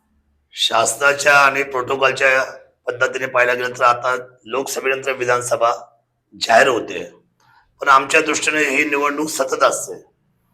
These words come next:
म्हणजे पराभव झाला तरी निवडणूक चालू, यश मिळालं तरी निवडणूक चालू, म्हणजे आम्ही थांबलेलो नाही.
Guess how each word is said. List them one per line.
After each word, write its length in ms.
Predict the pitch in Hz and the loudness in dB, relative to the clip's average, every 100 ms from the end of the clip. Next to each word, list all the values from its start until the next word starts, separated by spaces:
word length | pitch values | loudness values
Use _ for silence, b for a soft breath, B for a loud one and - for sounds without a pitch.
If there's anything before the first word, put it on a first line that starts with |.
| _ _ _ - | _ _ _ -12
म्हणजे 200 | 123 147 | -6 -4
पराभव 380 | - 127 139 151 | 2 4 4 4
झाला 360 | 143 131 139 139 - | 4 4 4 0 -2
तरी 180 | 131 143 | -2 -2
निवडणूक 460 | 139 135 135 135 | -4 -2 -2 -4
चालू, 320 | - 131 131 127 | 0 0 0 -4
यश 340 | 117 135 - 127 | -2 -2 -2 -2
मिळालं 320 | 131 131 131 | 0 -2 -2
तरी 140 | 127 | -4
निवडणूक 380 | 131 127 127 127 | -2 -6 -8 -8
चालू, 300 | - 120 123 | -4 -2 -4
म्हणजे 180 | 117 127 | -6 -2
आम्ही 220 | 123 135 | -2 -4
थांबलेलो 480 | - 110 - 123 117 | 0 0 0 -4 -2
नाही. 140 | 98 | -4